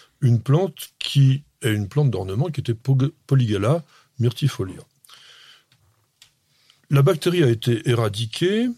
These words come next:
mais on a retrouvé de nouveau des souches sur olivier en deux mille dix-neuf, et ça en Corse. Donc, depuis, il y a une surveillance officielle avec un règlement, et cetera.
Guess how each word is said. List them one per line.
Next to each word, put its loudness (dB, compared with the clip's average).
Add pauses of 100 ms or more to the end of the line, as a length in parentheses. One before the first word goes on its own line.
(640)
mais 4 (140)
on 4
a 4
retrouvé 0
de 0
nouveau -4
des -8
souches -4
sur 0
olivier 0 (460)
en 4
deux 4
mille 0
dix-neuf, -4
et 0
ça -6
en -2
Corse. -18 (1160)
Donc, 2
depuis, -2
il -2
y 2
a 0
une 0
surveillance 2
officielle -2
avec -4
un -6
règlement, 0
et -10
cetera. -4